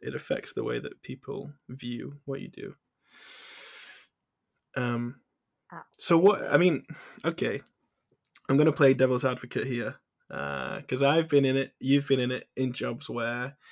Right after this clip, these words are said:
Speaker 1: it's a job, right? Um, and obviously there's people who are in the organization who maybe are founders and they're super committed. There's maybe people who are super
Speaker 2: Mm.
Speaker 1: focused on the career and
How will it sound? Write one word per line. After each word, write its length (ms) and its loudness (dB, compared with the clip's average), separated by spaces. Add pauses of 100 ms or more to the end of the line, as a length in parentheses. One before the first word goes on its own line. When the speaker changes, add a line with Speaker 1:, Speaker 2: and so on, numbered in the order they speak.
(260)
Speaker 1:
it's 200 4
a 60 4
job, 340 -2 (220)
right? 280 -6 (960)
Um, 560 -2 (800)
and 480 0
obviously 360 0
there's 140 -6
people 440 -2
who 280 0
are 60 2
in 120 -4
the 120 -2
organization 640 -4
who 160 -8
maybe 280 -6
are 40 -6
founders 720 -2
and 140 -2
they're 60 -6
super 300 -2
committed. 680 -4 (800)
There's 180 -4
maybe 400 -2
people 420 -8
who 220 -2
are 100 -2
super 800 -6 (100)
Speaker 2:
Mm. 80 -12
Speaker 1:
focused 340 -4
on 100 -2
the 80 -4
career 580 0
and 280 -4